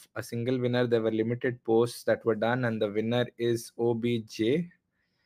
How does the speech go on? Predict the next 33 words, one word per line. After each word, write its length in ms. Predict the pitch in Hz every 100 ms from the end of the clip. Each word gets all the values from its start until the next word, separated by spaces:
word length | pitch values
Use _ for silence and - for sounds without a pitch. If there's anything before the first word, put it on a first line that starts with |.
| _ _ _
Uh, 340 | 113 107 107 104
maybe 260 | 107 110 110
O 160 | 110 110
B 200 | 113 110
J, 380 | 113 110 110
if, 300 | 95 104 -
if 300 | - - -
you 140 | 110 104
have 160 | 104
a 80 | 104
real 340 | 101 107 107 104
name, 460 | 104 104 104 104 92 - _ _ _ _ -
or 200 | 104 104
if, 160 | -
if 180 | - -
you're 160 | 113 107
already 300 | 104 107 107
there 260 | 101 104
on 160 | 104 101
chat, 400 | - - 110 110 -
maybe 220 | 104 101
you 80 | 101
can 180 | 107 104
just 220 | 101 -
raise 220 | 107 101
your 120 | 110
hand, 460 | 101 131 131 131 113
or 80 | 101
you 140 | 101
can 200 | 110 104
reach 240 | 107 107
out 240 | 110 101 -
to 300 | 110 107